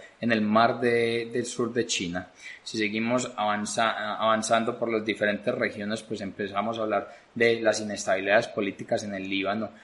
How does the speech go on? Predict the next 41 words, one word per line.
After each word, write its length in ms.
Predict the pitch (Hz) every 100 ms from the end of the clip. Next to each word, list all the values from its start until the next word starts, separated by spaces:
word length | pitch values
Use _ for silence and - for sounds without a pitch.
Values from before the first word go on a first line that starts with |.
| -
los 220 | 110 110
conflictos 760 | - 104 101 123 123 - 127 - - _
en 220 | 120 117
Ucrania, 580 | 113 - 110 98 95 104
la 160 | 107 104
relación 400 | 101 98 98 110
entre 260 | 117 113 101
Rusia 360 | 110 110 117
y 80 | 113
Ucrania 480 | 98 107 101 104 107
por 220 | 104 -
todo 160 | 117 113
el 80 |
tema 260 | 110 110 104
que 80 | 110
tiene 260 | 107 101
que 120 | 107 113
ver 100 | 107
con 100 | 104
el 80 |
traslado 540 | 95 95 95 101 101 101 - - -
de, 360 | 117 110 104 101
del 160 | 110
gas, 420 | 107 98 95 - - - -
la 200 | 101 104
guerra 480 | 131 139 135 120
que 80 | -
estamos 440 | 113 110 107 110 120
viendo 400 | 117 110 110 107
que 140 | 101
se 80 | 90
vivió 480 | 101 95 98 110 117
en, 100 | 113 113
en 140 | 113 113
Afganistán, 720 | 104 - 101 98 - 98 110
en 80 | 113
el 120 | 104
retorno 460 | 101 92 113 113 117
de 60 |
los 200 | 107 98
talibanes 580 | - 95 95 95 98 104